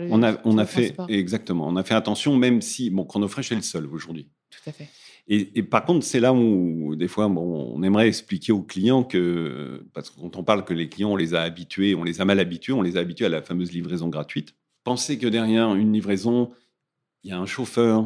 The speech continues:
Speaker 2: Bah
Speaker 1: il y a
Speaker 2: oui.
Speaker 1: quelqu'un qui a besoin d'une rémunération.
Speaker 2: Bah oui.
Speaker 1: Et, et
Speaker 2: C'est normal, en fait. C'est
Speaker 1: pense
Speaker 2: juste normal.
Speaker 1: C'est juste normal.
Speaker 2: C'est le
Speaker 1: Et
Speaker 2: fonctionnement de l'économie, tout à fait, je suis
Speaker 1: et
Speaker 2: d'accord.
Speaker 1: penser qu'un livreur, on
Speaker 2: C'est
Speaker 1: donne
Speaker 2: des
Speaker 1: zéro,
Speaker 2: intermédiaires, en fait.
Speaker 1: c'est ça.
Speaker 2: S'ils
Speaker 1: C'est
Speaker 2: veulent, ils veulent,
Speaker 1: oui.
Speaker 2: ils vont à pied chercher leur
Speaker 1: Oui,
Speaker 2: panier.
Speaker 1: non, mais c'est
Speaker 2: Non, mais
Speaker 1: vrai.
Speaker 2: c'est vrai.
Speaker 1: Ouais.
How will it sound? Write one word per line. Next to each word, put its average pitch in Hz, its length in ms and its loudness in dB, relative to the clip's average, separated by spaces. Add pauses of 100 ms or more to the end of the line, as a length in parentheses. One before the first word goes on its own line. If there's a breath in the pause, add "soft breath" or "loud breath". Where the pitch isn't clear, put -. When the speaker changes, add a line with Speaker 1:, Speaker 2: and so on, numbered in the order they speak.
(200)
Speaker 2:
Bah 175 200 -6
Speaker 1:
il 101 60 -2
y - 20 0
a - 20 0
Speaker 2:
oui. 90 60 -2
Speaker 1:
quelqu'un 117 340 0
qui 113 80 -6
a 107 60 -2
besoin 101 240 -2
d'une 104 160 0
rémunération. 107 840 2
Speaker 2:
Bah - 80 -4
oui. 165 80 -10 (280 loud breath)
Speaker 1:
Et, 104 380 -4 (240)
et - 80 -12 (240)
Speaker 2:
C'est 202 180 -6
normal, 185 440 2
en 180 100 -2
fait. 165 300 -4
C'est - 160 -18
Speaker 1:
pense 233 160 2
Speaker 2:
juste 175 240 -6
normal. 185 520 0
Speaker 1:
C'est - 220 -6
juste 107 300 -2
normal. 120 340 4
Speaker 2:
C'est 147 80 2
le 107 60 6
Speaker 1:
Et - 20 6
Speaker 2:
fonctionnement 180 400 2
de 180 40 -4
l'économie, 175 520 -6
tout - 160 -20
à 165 80 -8
fait, 180 160 -14
je 170 60 -18
suis - 100 -4
Speaker 1:
et - 20 -6
Speaker 2:
d'accord. 180 400 -10
Speaker 1:
penser 113 320 0
qu'un 113 160 2
livreur, 110 460 2
on 101 240 2
Speaker 2:
C'est 98 60 0
Speaker 1:
donne - 80 6
Speaker 2:
des 208 100 6
Speaker 1:
zéro, 202 140 8
Speaker 2:
intermédiaires, 220 600 6
en 165 60 2
fait. 151 140 0
Speaker 1:
c'est 113 80 -4
ça. - 260 -10
Speaker 2:
S'ils 202 240 0
Speaker 1:
C'est 196 80 4
Speaker 2:
veulent, 269 100 6
ils 226 80 4
veulent, 165 200 4
Speaker 1:
oui. 196 80 6
Speaker 2:
ils 165 40 6
vont 165 120 6
à 190 80 2
pied 254 260 -2
chercher - 260 -2 (140)
leur 180 100 4 (140)
Speaker 1:
Oui, 170 140 8
Speaker 2:
panier. 185 160 8
Speaker 1:
non, 247 100 8
mais 247 100 6
c'est 220 140 -2
Speaker 2:
Non, 123 80 0
mais 170 60 2
Speaker 1:
vrai. 175 240 0
Speaker 2:
c'est 185 100 0
vrai. 190 180 0
Speaker 1:
Ouais. 269 160 -6